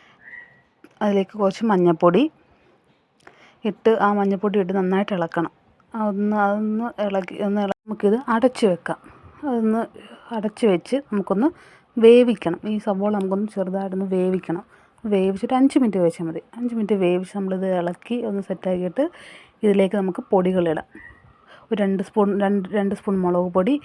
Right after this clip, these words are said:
ഒരു സ്പൂൺ മൽ-, മല്ലിപ്പൊടി, ഒരു രണ്ട് സ്പൂൺ ചിക്കൻ മസാല, ചിക്കൻ മസാല, രണ്ട് സ്പൂൺ ചിക്കൻ മസാല ഇട്ട് അതൊന്ന്,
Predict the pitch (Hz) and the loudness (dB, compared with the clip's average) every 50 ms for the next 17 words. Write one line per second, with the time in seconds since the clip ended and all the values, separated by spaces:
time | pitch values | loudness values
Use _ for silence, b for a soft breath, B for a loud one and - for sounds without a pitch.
0 | B B B B B B - 185 175 - - - 190 180 180 180 175 175 180 180 | B B B B B B -4 -4 -4 -4 0 0 2 2 2 2 0 0 0 -2
1 | 175 - 196 190 185 185 180 180 180 180 180 180 175 185 180 180 - - 196 185 | -4 -4 -4 -4 -2 -2 -2 0 -2 -2 -2 -2 -2 -2 -4 -4 -4 -2 0 0
2 | 220 285 302 - _ _ _ _ _ _ _ _ _ _ _ _ _ _ _ _ | 2 0 -2 -4 _ _ _ _ _ _ _ _ _ _ _ _ _ _ _ _
3 | _ _ _ _ b b b b b b b b b b b b b b b _ | _ _ _ _ b b b b b b b b b b b b b b b _
4 | _ _ _ _ _ _ _ _ - - _ - - 190 185 190 202 202 196 185 | _ _ _ _ _ _ _ _ -20 -14 _ -2 0 0 2 2 0 0 2 2
5 | 185 190 180 190 - - - 208 269 294 - - - - 214 - - - 208 202 | 0 0 -2 -4 -6 -4 0 2 2 2 2 -2 -10 -10 -10 -6 -2 0 0 0
6 | 196 180 - 202 175 165 170 - _ _ _ - 269 226 196 208 202 - 208 202 | 0 -2 -2 -2 -2 -2 -4 -8 _ _ _ -2 0 0 0 0 -2 -2 -2 0
7 | 202 190 - 214 202 214 202 190 185 185 - - 208 185 - - - - 190 185 | 0 -2 -2 -4 -4 -4 -4 -4 -4 -6 -6 -6 -6 -6 -6 -8 -6 -4 -4 -4
8 | - - 196 190 180 175 - - 208 190 190 185 180 180 185 269 | -4 -2 -2 -2 -2 -2 -4 -6 -6 -4 -2 -2 0 0 0 0